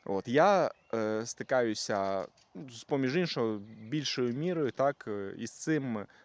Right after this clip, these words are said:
в середовищі ремонтників різного, скажімо так, рівня на різних місцях. От, і я нерідко з ними конфліктую.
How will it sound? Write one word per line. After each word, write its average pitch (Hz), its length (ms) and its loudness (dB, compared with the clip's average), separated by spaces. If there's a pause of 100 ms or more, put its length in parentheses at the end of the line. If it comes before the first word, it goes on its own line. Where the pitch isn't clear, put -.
в - 60 -12
середовищі 110 960 -2 (300)
ремонтників 131 1200 -2 (320)
різного, 101 840 -2 (180)
скажімо 104 400 -8
так, - 320 -8
рівня 127 440 -4
на 101 160 -4
різних 101 800 -8
місцях. 139 680 -2 (960)
От, 101 340 0
і 120 180 -4
я 151 500 2 (220)
нерідко 147 520 0
з 120 100 -8
ними 120 640 -2
конфліктую. 135 920 -4